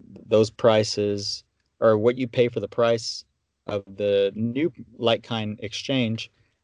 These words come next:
needs to be, uh, at least what you sold it for, if that makes sense.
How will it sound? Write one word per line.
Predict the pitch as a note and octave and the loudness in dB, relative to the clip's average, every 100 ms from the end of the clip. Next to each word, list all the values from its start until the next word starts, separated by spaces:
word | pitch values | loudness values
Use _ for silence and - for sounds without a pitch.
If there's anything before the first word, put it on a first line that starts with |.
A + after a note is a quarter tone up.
| _ A2 | _ -6
needs | G#2+ - | -6 -4
to | G#2 | -4
be, | G#2 G2+ G2 G#2+ - - | -2 -2 -4 -8 -14 -12
uh, | G2+ G2 | -8 -2
at | G#2 A2 | -2 0
least | A2+ A#2 - - - _ | 2 0 -2 -12 -18 _
what | A2 G2+ | -2 -2
you | G#2 | -2
sold | G2+ A#2 G#2+ | -4 0 0
it | G2 - | 0 -4
for, | G2+ G2 G2 - | -6 -6 -6 -8
if | G2 | -4
that | G2 G#2 | -4 -4
makes | G2 - | -6 -4
sense. | G#2+ G#2+ | -6 -6